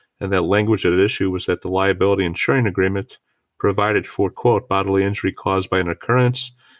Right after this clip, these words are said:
and arising out of ownership, maintenance, or use of the insured premises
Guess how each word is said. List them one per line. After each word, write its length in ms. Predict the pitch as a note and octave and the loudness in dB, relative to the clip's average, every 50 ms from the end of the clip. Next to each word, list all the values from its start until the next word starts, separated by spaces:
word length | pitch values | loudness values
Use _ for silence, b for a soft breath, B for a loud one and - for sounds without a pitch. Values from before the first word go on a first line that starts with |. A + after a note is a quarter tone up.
| b b - | b b -6
and 120 | F#2+ F2+ E2+ | -2 0 2
arising 340 | F2+ F#2+ G2 F#2 - - | 2 2 0 0 -2 -2
out 160 | F#2 F2+ F2+ F2 | -2 0 0 -2
of 100 | E2+ - - | -4 -4 -2
ownership, 580 | - G#2+ A2+ A2+ A2 A2 - - A2+ A2 - _ _ _ _ - | 0 2 2 2 0 0 0 0 0 0 0 _ _ _ _ -4
maintenance, 420 | G2+ G2+ - - G2 F#2+ - - | -2 -2 0 0 -2 -2 -2 -4
or 60 | - | -4
use 280 | F#2 F#2 G2+ G#2 - - | -2 0 0 0 0 -4
of 80 | F2+ F2+ | -4 -4
the 100 | F#2 F2+ | -4 -4
insured 400 | F2 E2+ - - F#2+ F#2 F#2 - | -4 -4 -4 -2 -2 -2 -2 -2
premises 640 | - - G#2+ A#2+ A2+ - - A2+ A2 A2 A2 - | -2 -2 0 0 -2 -2 0 0 0 0 0 -4